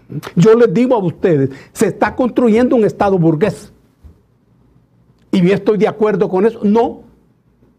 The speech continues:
Pero es que eso es intrascendente, que alguien esté de acuerdo o en desacuerdo.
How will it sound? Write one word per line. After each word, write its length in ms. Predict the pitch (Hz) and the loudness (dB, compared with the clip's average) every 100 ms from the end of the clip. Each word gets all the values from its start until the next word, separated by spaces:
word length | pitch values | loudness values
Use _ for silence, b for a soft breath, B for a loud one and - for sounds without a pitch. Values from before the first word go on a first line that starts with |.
| _ _ _ | _ _ _
Pero 220 | - 107 | -8 -6
es 80 | 95 | -4
que 140 | - | -4
eso 140 | 120 180 | -4 -2
es 100 | 269 | 0
intrascendente, 1300 | 339 311 202 - 110 104 381 427 - - 147 - - _ _ _ _ _ _ _ _ _ | -2 -2 -4 -4 -4 -2 -2 -2 -6 -6 -4 -6 -10 _ _ _ _ _ _ _ _ _
que 200 | 214 170 | -2 0
alguien 380 | 196 220 220 165 | 0 0 0 0
esté 280 | - 190 175 | -2 -2 -2
de 120 | 151 | -2
acuerdo 520 | - 160 180 156 127 B | -2 -2 0 -2 -6 B
o 140 | 160 160 | 0 0
en 140 | 135 | 0
desacuerdo. 800 | 123 - 87 139 226 370 294 - | -2 -6 -8 -2 -2 -2 -4 -6